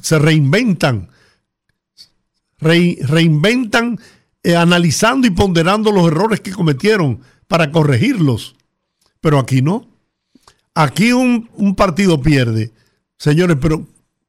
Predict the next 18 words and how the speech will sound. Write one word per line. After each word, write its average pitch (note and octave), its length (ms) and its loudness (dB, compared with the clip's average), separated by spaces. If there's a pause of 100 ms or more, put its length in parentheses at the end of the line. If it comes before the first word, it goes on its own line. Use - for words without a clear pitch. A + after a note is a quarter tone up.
(120)
Miguel E3+ 400 2
Vargas F3 460 0
ha - 20 0
llevado D#3+ 420 2
al B2 120 -2
P F3 140 -2
R D3 220 0
D A2 280 -4 (380)
de C#3 220 0
un A3 220 0
cuarenta F3+ 580 0
y D3 140 0
siete G3 480 -2
por D#3 200 -2
ciento D#3+ 400 0
o C#3+ 40 2
algo D#3+ 220 0
así C3+ 380 -4